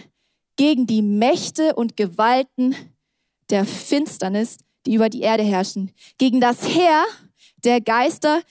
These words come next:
in der unsichtbaren Welt, die hinter allem Bösen stehen.“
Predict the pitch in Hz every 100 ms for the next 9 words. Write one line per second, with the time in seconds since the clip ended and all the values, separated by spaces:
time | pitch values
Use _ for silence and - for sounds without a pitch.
0 | _ - 240 233 226 _ _ 320 370 392
1 | 262 294 - 247 247 226 226 226 - -
2 | _ _ _ - 294 330 277 262 254 -
3 | 233 247 233 220 240 214 - 233 196 170
4 | - -